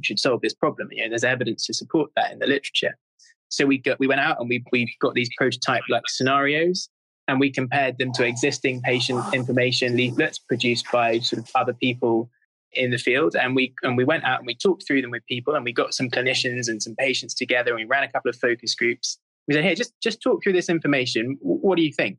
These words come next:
Again, paper prototypes, very lightweight, very easy, very low cost, but get ten people in a room and they all start saying sort of similar things by the time you get to the tenth scenario, you know, going through this again.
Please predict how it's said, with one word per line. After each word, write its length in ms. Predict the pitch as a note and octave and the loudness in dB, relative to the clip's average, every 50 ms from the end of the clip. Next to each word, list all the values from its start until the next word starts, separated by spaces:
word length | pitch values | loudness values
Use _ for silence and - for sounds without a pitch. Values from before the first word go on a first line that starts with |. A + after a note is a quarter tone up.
| _ _ _ _ _ _ - | _ _ _ _ _ _ -4
Again, 320 | F#3+ F3+ A3 F3+ B2 A2+ - - | 0 0 0 0 -2 -4 -8 -4
paper 220 | - F3+ F3 E3+ | -2 -2 -2 -2
prototypes, 640 | D3+ - E3 D#3 D#3 - - F3 E3 E3 D#3+ - - E3+ D3+ - | -2 -2 -2 -2 -2 -2 -2 0 0 0 -2 -4 -10 -10 -4 0
very 240 | E3 E3 E3+ D#3 | 2 2 2 2
lightweight, 460 | D3 D3+ D3+ D3 - D3 D3 D#3 - - | 2 2 0 2 2 0 0 0 0 0
very 180 | D#3+ D#3+ D#3 D3 | 0 2 4 6
easy, 560 | C#3+ D3+ D#3 D#3+ D3+ D#3 D#3 D#3+ D#3+ D#3+ D#3+ D#3+ F3+ - - - D3 | 6 6 4 4 4 4 4 2 2 0 -4 -12 -18 -20 -20 -10 -2
very 220 | - E3 D#3+ D3+ C#3+ | 0 0 2 2 4
low 180 | D3 D3+ D3 | 2 2 0
cost, 380 | C#3 - - D#3+ D#3 - - - _ | 0 0 0 0 0 -2 -6 -4 _
but 200 | C#3+ B2 - _ _ _ _ | -2 -2 -2 _ _ _ _
get 160 | - F3+ - | -2 -2 -2
ten 220 | - - E3+ E3+ D#3+ | -2 -2 -2 0 2
people 240 | F3 E3+ E3 D#3 C#3+ | 0 0 0 0 0
in 60 | C3+ | 0
a 80 | C3 | 2
room 240 | C3+ D#3+ E3+ F3+ F3 | 4 4 4 4 2
and 100 | D#3+ D3+ | 0 0
they 100 | D3+ D#3 | 0 2
all 140 | E3 E3 D#3+ | 2 0 0
start 280 | - - E3 D3 - - | 0 0 0 0 0 -2
saying 280 | - E3+ D#3 D3+ C#3+ | -2 0 0 0 0
sort 120 | - - C#3 | -2 -4 -4
of 60 | - | -4
similar 340 | - - E3+ E3 D#3 D3 C#3+ | -2 0 2 2 2 2 2
things 280 | - F3+ F3 E3 A#2 | 2 2 2 2 2
by 100 | A#2 B2+ | 2 0
the 80 | A#2 A#2+ | 0 0
time 240 | - - C#3 C3+ C3+ | 0 0 -2 0 -2
you 100 | C3+ B2+ | -2 0
get 200 | C#3+ B2 - D#3 | 0 0 0 0
to 80 | C3 | -2
the 80 | C3 C3+ | -2 -2
tenth 340 | - - D#3+ C#3+ C3+ A#2+ A#2 _ _ _ _ _ _ _ | 0 0 0 0 0 -2 -6 _ _ _ _ _ _ _
scenario, 640 | - - - C#3 C3 C#3+ D3+ D3 C3+ A#2 G#2+ G#2+ A2 | -6 -4 -2 0 2 2 2 2 2 2 2 2 2
you 260 | A#2+ B2+ B2 C3 B2 | 0 0 0 -2 -2
know, 60 | A#2 A2+ | 0 0
going 200 | - C3 A#2+ A#2+ | 0 0 0 0
through 160 | A#2+ C#3 B2+ | 2 2 4
this 160 | A#2+ A#2+ A#2+ C3+ | 4 2 2 0
again. 360 | C3 C#3+ E3 D#3+ - - | 0 0 0 0 -2 -4